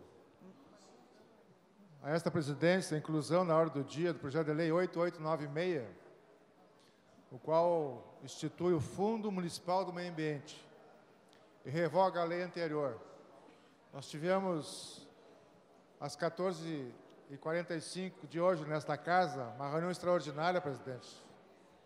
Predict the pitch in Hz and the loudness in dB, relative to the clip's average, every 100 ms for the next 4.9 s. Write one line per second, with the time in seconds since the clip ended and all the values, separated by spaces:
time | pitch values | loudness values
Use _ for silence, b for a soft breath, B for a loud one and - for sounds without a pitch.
0 | - - - - 131 135 160 160 - 175 | -20 -20 -20 -12 -10 -4 -4 -4 -4 0
1 | 180 180 165 143 120 107 - - - B | 0 0 -2 -4 -10 -18 -20 -20 -20 B
2 | B B B B - 165 - 185 175 156 | B B B B -2 -2 4 4 4 0
3 | - 165 208 214 202 180 - 160 160 202 | -4 0 0 0 2 2 4 2 6 6
4 | 202 208 196 190 170 180 175 - - | 4 2 0 2 6 6 6 -4 -12